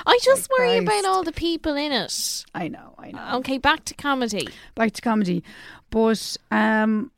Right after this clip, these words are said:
Speaker 2: look, as we know, it didn't do their careers any harm, that sex tape.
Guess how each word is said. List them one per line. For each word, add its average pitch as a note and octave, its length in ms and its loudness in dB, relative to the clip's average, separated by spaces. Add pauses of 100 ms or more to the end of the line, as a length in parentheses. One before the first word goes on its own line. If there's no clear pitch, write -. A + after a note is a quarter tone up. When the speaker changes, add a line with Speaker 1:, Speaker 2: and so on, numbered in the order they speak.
Speaker 2:
look, C4+ 240 2
as B3+ 220 2
we A#3+ 120 0
know, A3 280 0
it F#3+ 120 -4
didn't A#3 300 -2
do G3 280 -4
their F#3+ 240 -2
careers F#3+ 420 0
any F#3 140 0
harm, E3+ 260 0
that E3 160 -8
sex - 260 -16
tape. - 300 -14